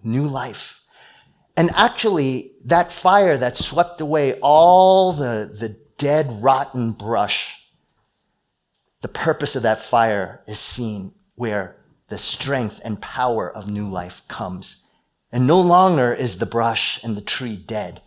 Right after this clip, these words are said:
There's power behind it.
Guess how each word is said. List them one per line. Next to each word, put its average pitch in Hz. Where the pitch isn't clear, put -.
There's -
power 135
behind 87
it. -